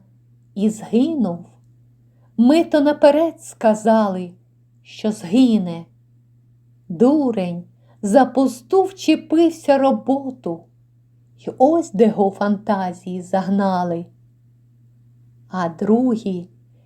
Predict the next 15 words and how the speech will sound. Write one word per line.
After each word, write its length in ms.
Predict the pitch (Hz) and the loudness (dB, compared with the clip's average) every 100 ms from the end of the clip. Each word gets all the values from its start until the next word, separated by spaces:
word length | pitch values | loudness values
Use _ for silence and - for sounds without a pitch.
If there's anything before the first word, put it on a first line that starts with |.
| _ | _
ще 380 | _ - 294 330 | _ -2 2 2
милосердніші, 1500 | 277 262 254 262 233 220 190 214 233 320 294 - - 240 240 - _ _ _ | 4 4 2 0 0 0 2 2 4 2 -4 -8 -8 -8 -8 -20 _ _ _
сумно 720 | _ - - 339 359 311 294 294 | _ -8 0 2 2 0 0 2
покивуючи 840 | 285 294 285 277 233 247 233 240 | 2 2 0 2 0 -2 -2 -2
головами, 880 | 202 214 214 226 311 277 262 254 - - _ _ _ _ _ | 2 2 2 2 0 0 2 2 -2 -18 _ _ _ _ _
кажуть: 840 | - 247 220 208 220 185 - - _ _ _ _ _ _ _ _ _ _ _ _ | -6 -4 -2 -4 -6 -10 -12 -20 _ _ _ _ _ _ _ _ _ _ _ _
"Підмовили 840 | - 208 202 196 269 294 294 277 277 | -2 -2 0 2 2 2 2 2 0
злі 340 | 220 202 233 | -2 0 2
люди, 680 | 214 214 214 196 190 185 170 - _ _ _ _ _ _ | 2 4 2 0 -2 -6 -8 -16 _ _ _ _ _ _
вгнали 460 | 180 196 196 196 196 | -8 -2 2 4 2
в 80 | 202 | 0
трумну 840 | - 247 285 254 202 190 180 175 _ _ _ _ _ | -2 0 2 2 2 0 -2 -8 _ _ _ _ _
та 100 | 285 | -2
й 160 | 285 220 - | -2 -4 -10
кинули. 760 | 202 185 185 190 185 185 180 | -6 -4 -2 -2 -4 -6 -10